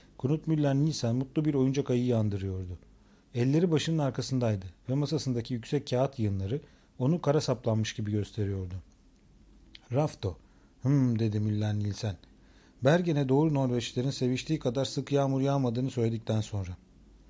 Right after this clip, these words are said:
"Görünüşe göre polisleriniz sizi terk etmeye meyilli," dedi Harry, kucağındaki raporların arasından çıkan Gert Rafto'nun fotoğrafını göstererek. "O, öyle mi diyorsun?" diye sordu Müller, odanın kağıtla dolu olmayan bir köşesinde kendisine ars-,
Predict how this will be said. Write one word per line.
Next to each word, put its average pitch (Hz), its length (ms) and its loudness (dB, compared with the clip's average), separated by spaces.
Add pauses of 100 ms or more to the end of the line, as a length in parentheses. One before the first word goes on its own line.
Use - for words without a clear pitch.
(360)
"Görünüşe 151 420 6
göre 135 240 0
polisleriniz 143 640 0
sizi 135 360 -4
terk 135 260 0
etmeye 131 300 -2
meyilli," 113 420 2 (160)
dedi 101 300 -2
Harry, 95 180 -4 (180)
kucağındaki 110 520 0
raporların 110 440 -2
arasından 113 460 -2
çıkan 110 340 -4
Gert 110 260 -2
Rafto'nun 110 320 -2
fotoğrafını 107 500 -4
göstererek. 98 640 -6 (640)
"O, 131 160 4 (200)
öyle 131 220 4
mi 180 140 2
diyorsun?" 110 400 0
diye 113 140 0
sordu 110 320 0
Müller, 104 420 -2 (360)
odanın 120 340 0
kağıtla 117 440 -2
dolu 117 180 2
olmayan 113 360 2
bir 110 80 -4
köşesinde 113 580 -4
kendisine 117 500 -4
ars-, 127 300 -6